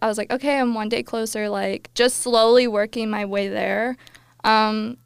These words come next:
I don't know. I was able to just, like, turn off all emotions. I think this, like, had kinda,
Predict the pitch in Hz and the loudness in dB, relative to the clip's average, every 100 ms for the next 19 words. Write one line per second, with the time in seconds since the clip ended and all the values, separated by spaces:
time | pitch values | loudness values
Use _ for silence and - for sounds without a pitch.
0 | _ - 285 359 247 277 277 233 262 - | _ -2 0 0 2 4 4 4 2 2
1 | 254 285 359 415 392 359 - - 226 202 | 2 2 0 -2 0 -2 -2 0 2 2
2 | - 247 233 220 - 214 220 226 214 196 | 0 0 2 0 0 2 4 4 2 -2
3 | 196 - 202 202 196 202 240 269 339 359 | -4 -4 -4 -4 -6 -4 -2 -2 -2 -4
4 | 339 320 262 220 202 - 220 208 196 269 | -4 -2 0 0 0 0 0 0 -2 -10
5 | _ _ _ _ _ _ _ - 247 233 | _ _ _ _ _ _ _ 0 4 4